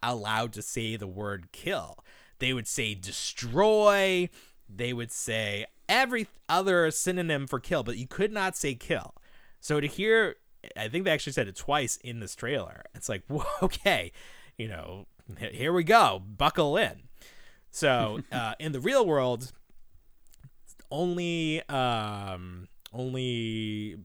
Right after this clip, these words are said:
Speaker 1: Billy, played by David Yost, and, uh, Zach, um, played by Walter Jones, returned to be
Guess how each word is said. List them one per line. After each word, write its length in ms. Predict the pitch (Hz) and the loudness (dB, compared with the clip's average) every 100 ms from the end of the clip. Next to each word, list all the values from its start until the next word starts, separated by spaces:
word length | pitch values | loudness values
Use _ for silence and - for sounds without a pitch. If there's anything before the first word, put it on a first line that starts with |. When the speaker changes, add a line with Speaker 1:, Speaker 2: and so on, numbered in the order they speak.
| - - 104 98 _ - 113 | -18 -16 -16 -16 _ -18 -6
Speaker 1:
Billy, 640 | 104 170 151 120 117 147 - - - - _ - | 0 2 2 0 0 -4 -8 -18 -20 -20 _ -2
played 180 | 127 | 0
by 80 | 113 | 0
David 260 | 113 117 110 | 0 -2 -2
Yost, 340 | 101 98 - - | -4 -4 -8 -12
and, 520 | 107 101 92 92 110 - - - | -10 -8 -8 -8 -8 -8 -12 -8
uh, 340 | 92 87 87 | -8 -8 -10
Zach, 480 | 98 131 127 123 - - - - - - - - - - | -4 2 2 2 -4 -18 -20 -20 -20 -20 -20 -20 -20 -18
um, 420 | - 98 87 78 90 | -10 -8 -8 -10 -10
played 240 | - 107 | -6 -6
by 160 | 95 90 | -6 -6
Walter 280 | 92 95 90 | -6 -10 -10
Jones, 640 | 98 147 160 113 101 110 - - - - - _ | -4 0 0 0 -6 -10 -16 -20 -20 -20 -20 _
returned 600 | 117 147 190 127 - - - - | -6 0 4 2 0 -14 -18 -10
to 120 | - | -8
be 680 | 110 110 101 95 90 90 85 | -6 -4 -4 -6 -8 -10 -12